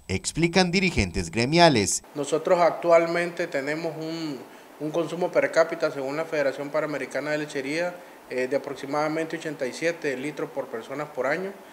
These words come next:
Speaker 2: lo cual es muy bajo porque estamos hablando de menos del cincuenta por ciento de lo que recomienda la Organización Mundial de la Salud.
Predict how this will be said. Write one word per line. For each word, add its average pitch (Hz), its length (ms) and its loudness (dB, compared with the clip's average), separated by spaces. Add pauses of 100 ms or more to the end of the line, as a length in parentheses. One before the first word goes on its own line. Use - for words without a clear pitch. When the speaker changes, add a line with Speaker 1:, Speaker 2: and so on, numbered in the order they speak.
(340)
Speaker 2:
lo 147 160 2
cual 156 220 8
es 160 60 2
muy 165 280 0
bajo 170 400 6
porque 147 180 -6
estamos 151 320 -4
hablando 151 360 4
de 151 60 2
menos 143 240 -2
del 156 140 -4
cincuenta 156 460 -4
por 143 180 -6
ciento 160 480 -4
de 139 160 -4
lo 127 140 -4
que 139 100 -6
recomienda 151 880 -2 (400)
la 135 180 4
Organización 143 440 4
Mundial 151 240 0
de 160 80 2
la 160 80 2
Salud. 156 320 0